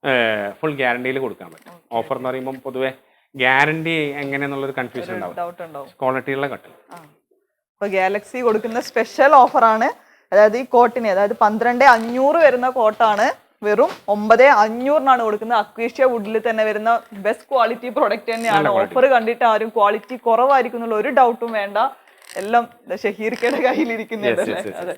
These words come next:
Speaker 1: തീർച്ചയായിട്ടും.
Speaker 2: ഷഹീർക്ക പറഞ്ഞു അഥവാ in case എന്തെങ്കിലും ഒരു മിസ്റ്റേക്ക് വന്നിട്ടുണ്ടെങ്കിൽ ട്രാൻസ്പോർട്ടിംഗ് ചാർജ് അടക്കം ഇവരെടുത്തോളും.
Speaker 1: മാറ്റി വരാം പീസ്.
Speaker 2: അതെ, അതെ. അതാണ്. അപ്പൊ ഗ്യാരണ്ടി, വാറണ്ടീന്റെ കാര്യത്തിൽ ആരും ഡൗട്ട് അടിക്കേണ്ട ആവശ്യമില്ല.
Speaker 1: ഇല്ല, ഇല്ല, ഇല്ല. സ്റ്റോക്കിന്റെ കാര്യത്തിൽ മാത്രമേ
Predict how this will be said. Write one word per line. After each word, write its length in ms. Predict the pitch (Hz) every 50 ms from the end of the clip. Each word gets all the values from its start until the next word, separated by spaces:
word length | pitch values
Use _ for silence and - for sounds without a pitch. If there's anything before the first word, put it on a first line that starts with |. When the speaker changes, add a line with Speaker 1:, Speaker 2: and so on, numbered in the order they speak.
| -
Speaker 1:
തീർച്ചയായിട്ടും. 380 | 135 135 123 135 127 104 - 226
Speaker 2:
ഷഹീർക്ക 320 | 214 220 220 220 220 240 240 233
പറഞ്ഞു 220 | 214 - 226 226 214 185 180
അഥവാ 220 | 185 202 208 214 208 214
in 60 | 220 220 -
case 200 | 269 269 269 - 254 208
എന്തെങ്കിലും 480 | 220 214 226 233 233 233 277 277 269 254 240
ഒരു 140 | 233 240 247 - - - - - - - - 214
മിസ്റ്റേക്ക് 400 | 240 240 _ - 247 226 233 214 233
വന്നിട്ടുണ്ടെങ്കിൽ 580 | 208 208 208 208 233 214 196 196 196 190 196 185 - -
ട്രാൻസ്പോർട്ടിംഗ് 580 | 202 196 208 233 - - 226 220 226 262 262 233
ചാർജ് 260 | 220 208 202 202 214 214
അടക്കം 240 | 190 202 - - 247 220 196
ഇവരെടുത്തോളും. 460 | 196 190 185 170 170 - 165 139 127 120
Speaker 1:
മാറ്റി 160 | 113 104 117 110
വരാം 140 | 104 101 92 101
പീസ്. 140 | 92 - - 165
Speaker 2:
അതെ, 120 | 156 139 139 135
അതെ. 120 | 135 - - _ _ _ _ _ _ _ _ - 156
അതാണ്. 260 | 165 165 147 - - _ _ _ _ _ _ _ _ _
അപ്പൊ 120 | - 190 208 214 - - - - _ - - 185 190 185 185 196
ഗ്യാരണ്ടി, 340 | 202 190 202 220 226 - 196 190
വാറണ്ടീന്റെ 500 | 190 196 208 226 240 240 277 277 285 302 277
കാര്യത്തിൽ 340 | 262 240 226 240 247 254 247 233 214
ആരും 220 | 208 214 214 240 233 208
ഡൗട്ട് 240 | 202 196 190 - 208
അടിക്കേണ്ട 300 | 185 185 175 185 190 190 175 160
ആവശ്യമില്ല. 320 | 156 170 - - 156 135
Speaker 1:
ഇല്ല, 100 | 131 123 117
ഇല്ല, 80 | 113 107
ഇല്ല. 80 | 104 104 -
സ്റ്റോക്കിന്റെ 440 | - 135 135 156 151 - 196 190 196 175
കാര്യത്തിൽ 260 | 180 170 165 170 170 165 151 143
മാത്രമേ 240 | 143 - 156 151